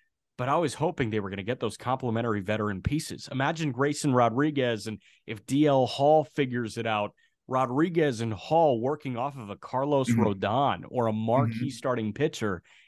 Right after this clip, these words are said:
Speaker 1: And
Speaker 2: Mm-hmm.
Speaker 1: now they gotta work off Kyle Gibson, who had an E R A over five last year.
Speaker 2: Yeah, that's exactly, um, I wanna,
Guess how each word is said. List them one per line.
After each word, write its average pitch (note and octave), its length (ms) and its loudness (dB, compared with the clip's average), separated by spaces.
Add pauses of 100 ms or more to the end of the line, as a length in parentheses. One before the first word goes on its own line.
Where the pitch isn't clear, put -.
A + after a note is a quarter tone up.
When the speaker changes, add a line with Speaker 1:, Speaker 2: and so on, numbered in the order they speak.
(160)
Speaker 1:
And C3+ 120 2
Speaker 2:
Mm-hmm. B2+ 60 6
Speaker 1:
now D#3+ 180 6
they G#3+ 120 4
gotta C3 160 4
work B2+ 240 0
off A#2 200 2
Kyle C3 320 -2
Gibson, C3+ 420 -4
who A#2 140 -2
had B2 100 2
an A#2 80 0
E B2+ 80 2
R B2+ 200 6
A B2+ 100 4
over G#2+ 180 0 (220)
five C#3 360 -4
last - 360 -14
year. - 260 -18 (640)
Speaker 2:
Yeah, D3 420 8
that's C#3+ 320 4
exactly, C3+ 800 6
um, F2 540 2 (880)
I C#3 80 6
wanna, D#3 320 8